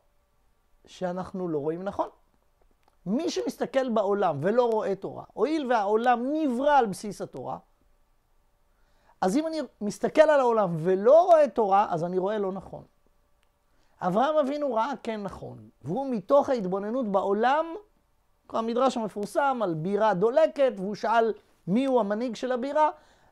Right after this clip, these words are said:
אז זאת אומרת, ה-, העולם חייב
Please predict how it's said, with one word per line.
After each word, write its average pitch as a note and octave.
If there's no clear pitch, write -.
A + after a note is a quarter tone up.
אז G3
זאת -
אומרת, C4
ה-, -
העולם C#4+
חייב B3